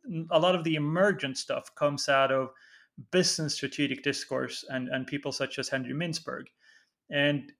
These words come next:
most marketers probably haven't read, you know, The Rise and Fall of Strategic Planning or of Strategies Deliberate and Emergent, although they probably should.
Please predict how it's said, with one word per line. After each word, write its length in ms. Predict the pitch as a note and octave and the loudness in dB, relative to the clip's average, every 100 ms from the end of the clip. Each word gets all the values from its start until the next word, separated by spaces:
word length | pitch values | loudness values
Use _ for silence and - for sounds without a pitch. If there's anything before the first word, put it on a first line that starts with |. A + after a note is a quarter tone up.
| _ - | _ -4
most 420 | D#3+ F#3 F#3 - | 4 6 6 2
marketers 420 | D#3+ E3 - C#3+ | 4 4 2 -4
probably 360 | - D3 C3+ C#3 | -2 -2 0 0
haven't 360 | C#3 C3+ B2+ | 0 0 -2
read, 400 | C3 C#3+ C#3 - - | 4 6 4 0 -18
you 220 | - E3 | -12 -6
know, 160 | C3 A#2+ | -4 -4
The 140 | B2 | -2
Rise 260 | B2+ C#3+ B2+ | 0 0 0
and 100 | C3+ | -4
Fall 280 | D#3 C3 B2+ | 0 0 0
of 80 | - | -4
Strategic 360 | - B2 B2 | -8 -12 -8
Planning 360 | - B2+ B2+ B2+ | -4 -2 -2 -4
or 260 | B2 B2+ C#3+ | -6 -4 0
of 240 | C3+ A2+ | 0 -2
Strategies 520 | - D3+ C3+ B2+ C3 | -6 -2 0 -2 -6
Deliberate 400 | - C3+ B2+ B2+ | -6 -6 -6 -6
and 100 | C3+ | -6
Emergent, 440 | C3+ F#3 E3 C#3+ D3 | 0 4 4 0 -4
although 260 | C3 C3+ | -2 -2
they 120 | C3 C#3 | -4 -8
probably 380 | - C3+ C3 | -6 -6 -6
should. 440 | C3 - D#3+ B2+ | -8 -4 -4 -6